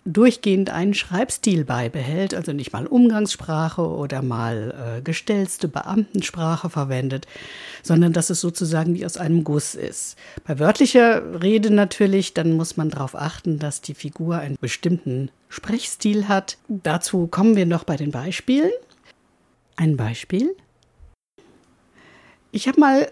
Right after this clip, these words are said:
drei ganz unterschiedliche Beispiele rausgesucht, um das deutlich zu machen. Das erste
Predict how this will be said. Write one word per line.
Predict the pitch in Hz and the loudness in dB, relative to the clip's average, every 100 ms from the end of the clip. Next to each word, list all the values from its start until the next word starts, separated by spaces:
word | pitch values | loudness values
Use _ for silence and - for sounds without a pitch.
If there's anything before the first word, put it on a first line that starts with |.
| 233 | -4
drei | 202 208 233 | 0 2 4
ganz | 240 240 247 | 6 6 4
unterschiedliche | - 247 247 185 175 156 143 143 143 | 6 8 8 6 0 -2 -4 -4 -6
Beispiele | - 120 127 - 135 143 - | -4 -2 -2 -4 -4 -4 -4
rausgesucht, | 143 165 226 196 254 - | -6 -2 0 2 2 4
um | 269 | 4
das | 285 | 4
deutlich | - 117 - 147 | 2 -4 -6 -8
zu | - | -4
machen. | 156 151 151 143 - _ - - - - | -2 -2 -2 -6 -8 _ -18 -16 -18 -2
Das | 214 - | 0 2
erste | - 269 320 - 320 330 | 4 4 4 2 2 4